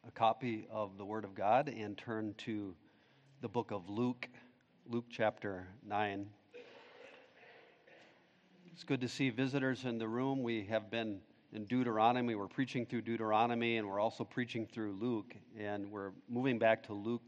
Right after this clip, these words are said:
today. We continue our verse-by-verse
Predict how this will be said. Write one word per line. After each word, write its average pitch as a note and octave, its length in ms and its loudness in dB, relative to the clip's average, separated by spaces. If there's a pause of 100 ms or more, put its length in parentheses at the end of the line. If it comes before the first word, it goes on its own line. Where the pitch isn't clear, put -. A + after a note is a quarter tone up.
(120)
today. F2+ 420 -6 (540)
We G#2 100 -8
continue A2+ 560 0 (400)
our G2 220 0 (140)
verse-by-verse A2+ 840 2